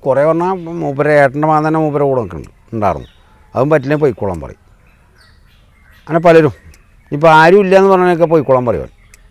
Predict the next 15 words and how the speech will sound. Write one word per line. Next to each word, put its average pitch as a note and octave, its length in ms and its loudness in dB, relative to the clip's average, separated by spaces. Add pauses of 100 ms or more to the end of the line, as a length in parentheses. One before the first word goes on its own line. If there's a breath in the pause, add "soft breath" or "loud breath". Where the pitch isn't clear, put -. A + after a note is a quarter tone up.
(140)
അവൻ A2+ 180 -6
ഒറ്റയ്ക്ക് B2 260 -4
ആനയും F#2+ 160 -6
കൊണ്ടുപോകും. D2+ 240 -14 (920)
അവനങ്ങനെ D3 340 -4
ഒരു D3+ 100 -2
എടുത്തിയായിട്ടുള്ള C3 560 -4
ഒരു B2 120 -8
പ്രത്യേക G#2+ 300 -8
മനുഷ്യനാണ്. - 320 -10 (920)
ഒന്നിനും A#2 260 -6
മടിയില്ലാത്തൊരു G2+ 460 -8
വ്യക്തിയാണ്. - 320 -20 (1600)
അങ്ങനെയാണ് G#2+ 280 -10
അവൻ്റെ. B1+ 220 -14